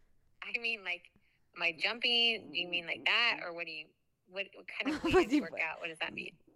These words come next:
Speaker 2: Sure, it could be jumping, jump
Speaker 1: <laughs>
Speaker 2: roping,
Speaker 1: Jumping.
Speaker 2: jumping jacks.
Speaker 1: Who does,
Speaker 2: No,
Speaker 1: who
Speaker 2: I'm
Speaker 1: does,
Speaker 2: saying,
Speaker 1: like
Speaker 2: I'm saying, like,
Speaker 1: Okay.
Speaker 2: plyometrics, cardio, running.
Speaker 1: Oh, I like to do,
Speaker 2: Same
Speaker 1: like,
Speaker 2: thing, but
Speaker 1: wall Pilates
Speaker 2: Okay,
Speaker 1: at
Speaker 2: slay.
Speaker 1: home. I like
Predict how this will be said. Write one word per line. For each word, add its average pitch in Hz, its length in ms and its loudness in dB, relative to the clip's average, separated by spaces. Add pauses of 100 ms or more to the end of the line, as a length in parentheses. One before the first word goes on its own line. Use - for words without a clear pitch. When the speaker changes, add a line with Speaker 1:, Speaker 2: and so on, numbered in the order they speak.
(100)
Speaker 2:
Sure, 240 400 2
it 185 120 0
could 202 120 -4
be 180 120 -4
jumping, 240 640 -2 (260)
jump 190 220 -2
Speaker 1:
<laughs> 190 60 2
Speaker 2:
roping, 254 520 2 (220)
Speaker 1:
Jumping. - 500 -6 (160)
Speaker 2:
jumping 214 340 0
jacks. 208 680 0 (320)
Speaker 1:
Who 277 140 0
does, 311 120 2
Speaker 2:
No, 269 120 6
Speaker 1:
who 233 60 8
Speaker 2:
I'm 233 140 6
Speaker 1:
does, 311 140 0
Speaker 2:
saying, 247 160 4
Speaker 1:
like 190 180 2 (240)
Speaker 2:
I'm 233 160 0
saying, 269 240 0
like, 233 200 4 (100)
Speaker 1:
Okay. - 100 2
Speaker 2:
plyometrics, 254 840 4
cardio, 202 840 2
running. 220 380 4
Speaker 1:
Oh, 190 380 0 (180)
I 214 180 -2
like 370 280 0
to 359 100 0
do, 220 360 2
Speaker 2:
Same 202 80 -2
Speaker 1:
like, 180 200 2
Speaker 2:
thing, - 140 -8
but 180 100 0
Speaker 1:
wall 202 400 -4 (260)
Pilates 180 640 -2 (480)
Speaker 2:
Okay, 269 380 -2
Speaker 1:
at 214 40 -10 (120)
Speaker 2:
slay. - 220 0
Speaker 1:
home. 349 600 2
I - 200 -4
like 202 280 -2